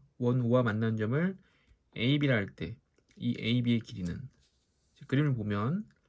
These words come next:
반지름이 표현이 잘 되어 있죠. 그다음에 여기 접선이 수직이죠. 접선이니까 수직, 여기도 수직. 그리고 원과 원의 중심을 연결해 보면 이렇게 되고 여기도 수직이죠.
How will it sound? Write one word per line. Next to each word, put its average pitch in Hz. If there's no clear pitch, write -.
반지름이 156
표현이 185
잘 165
되어 104
있죠. 170
그다음에 123
여기 117
접선이 147
수직이죠. 180
접선이니까 120
수직, 165
여기도 101
수직. -
그리고 131
원과 160
원의 123
중심을 123
연결해 110
보면 113
이렇게 104
되고 143
여기도 110
수직이죠. 139